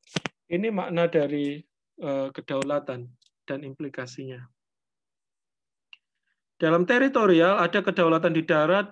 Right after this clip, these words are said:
di laut, dan di udara. Di masing-masing kedaulatan di darat, laut, dan udara, dia ada perjanjian internasionalnya yang terkait. Khusus dalam, eh, situasi yang terbaru, yaitu kedaulatan di cyber, ini yang menjadi, eh, persoalan penting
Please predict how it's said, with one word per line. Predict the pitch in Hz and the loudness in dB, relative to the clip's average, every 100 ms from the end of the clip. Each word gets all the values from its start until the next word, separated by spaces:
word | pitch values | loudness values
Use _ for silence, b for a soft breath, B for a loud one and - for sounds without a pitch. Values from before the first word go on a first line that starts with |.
| _ | _
di | - | -4
laut, | 151 147 156 180 - | 0 2 2 0 -4
dan | 147 143 | -8 -6
di | |
udara. | 147 139 156 143 | -8 -6 -4 -4
Di | 135 156 | -4 -4
masing-masing | 160 170 185 185 185 190 190 190 B B _ | -4 -4 -2 -2 -2 -2 -2 -8 B B _
kedaulatan | - 175 170 165 214 233 | -6 0 2 2 0 0
di | 190 | 0
darat, | 185 170 175 180 | 2 2 2 2
laut, | 175 170 | 0 0
dan | 165 156 | -2 -2
udara, | 156 156 175 208 | -4 -2 -2 -2
dia | 208 196 | -4 -4
ada | 202 175 | -2 -4
perjanjian | 165 165 165 156 156 | -6 -6 -6 -4 -6
internasionalnya | 151 147 143 131 143 139 135 | -6 -10 -10 -12 -12 -12 -10
yang | 135 135 131 143 - _ | -10 -10 -10 -14 -20 _
terkait. | - - 135 135 - _ _ _ _ - | -12 -6 -6 -6 -10 _ _ _ _ -6
Khusus | 190 254 - _ | -2 -4 -6 _
dalam, | 180 170 170 370 | 6 6 4 -2
eh, | 571 214 170 165 165 | -2 4 6 6 4
situasi | - 196 247 254 | 2 -2 -2 0
yang | 226 185 | -2 0
terbaru, | 175 160 151 143 180 247 | -2 2 2 2 0 -4
yaitu | 214 143 147 | -4 -4 -4
kedaulatan | 160 - 151 143 143 156 | -6 -4 -2 -2 -4 -8
di | 147 | -10
cyber, | - 151 139 202 233 | -8 -8 -8 -10 -10
ini | - 165 202 226 | -6 -6 -6 -8
yang | 226 160 151 | -8 -6 -8
menjadi, | 147 147 139 165 | -8 -10 -8 -10
eh, | - _ - 147 143 | -10 _ -8 -6 -6
persoalan | - - 160 147 143 | -10 -8 -6 -8 -8
penting | 175 180 170 139 135 | -8 -6 -6 -6 -12